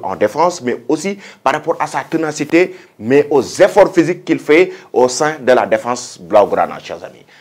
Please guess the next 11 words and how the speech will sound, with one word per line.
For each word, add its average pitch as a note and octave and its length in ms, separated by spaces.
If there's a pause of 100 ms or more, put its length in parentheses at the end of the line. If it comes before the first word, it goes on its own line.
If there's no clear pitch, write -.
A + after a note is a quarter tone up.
(140)
Restez F3+ 280
connectés F#3 360
sur F3 160
Afrique D#3+ 240
Sport F3 420 (260)
pour D#3 120
ne D#3 60
rater D3+ 420
aucune A3+ 320
actualité E3+ 480
sportive. C3 600